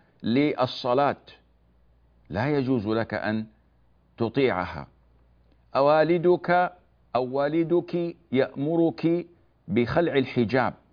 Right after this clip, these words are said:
ويضيق عليك في، آه، أمر الصلاة أو الصيام، أنت لا يجوز لك أن تطيعي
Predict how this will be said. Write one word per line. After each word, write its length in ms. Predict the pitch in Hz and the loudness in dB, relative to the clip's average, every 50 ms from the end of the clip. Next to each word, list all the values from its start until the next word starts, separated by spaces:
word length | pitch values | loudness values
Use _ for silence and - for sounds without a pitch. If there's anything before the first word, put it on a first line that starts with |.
| _ _ _ _ _ _ _ _ _ _ - | _ _ _ _ _ _ _ _ _ _ -2
ويضيق 760 | 101 120 135 135 131 120 143 160 170 165 160 160 - - | 2 4 4 4 4 4 4 4 4 4 2 2 2 2
عليك 680 | 151 139 139 139 156 165 165 165 - 160 170 175 170 - - _ _ | 2 4 4 4 4 2 2 0 -2 -2 -2 -2 -2 -4 -10 _ _
في، 300 | - - 127 143 143 - - _ _ _ - | -6 -4 -2 -2 -2 -4 -8 _ _ _ 0
آه، 360 | 123 131 120 90 - - 147 | 0 2 2 0 -2 0 0
أمر 180 | 147 147 143 143 143 | 0 0 0 0 -2
الصلاة 520 | 135 - - - 139 143 147 151 151 147 - | -2 -4 -6 -4 0 2 4 4 4 2 0
أو 400 | 139 139 - - - 143 139 143 143 - - _ _ _ - | -2 -4 -2 0 2 2 2 0 -4 -10 -20 _ _ _ -2
الصيام، 600 | 127 127 - - - 135 131 139 143 135 117 85 - - _ _ _ _ _ _ _ - | -2 -2 -2 -4 -4 -2 -2 0 0 0 -2 -4 -6 -12 _ _ _ _ _ _ _ -4
أنت 260 | - 117 117 113 - 113 | -2 -2 -2 -2 -2 -2
لا 320 | 110 120 139 170 185 175 | -2 0 0 0 0 -2
يجوز 280 | 165 147 160 156 131 123 | -4 -4 -4 -4 -4 -4
لك 400 | 131 135 135 131 - 123 - - | -4 -4 -4 -6 -8 -8 -6 -4
أن 560 | 127 131 131 127 123 120 113 110 110 101 90 - _ _ _ _ _ _ _ _ _ _ _ _ - | -4 -2 -2 -2 -2 -2 -2 -4 -4 -6 -8 -12 _ _ _ _ _ _ _ _ _ _ _ _ -6
تطيعي 520 | 131 123 113 - 156 156 139 135 139 139 | -4 -4 -4 -4 -4 -4 -2 -2 -4 -4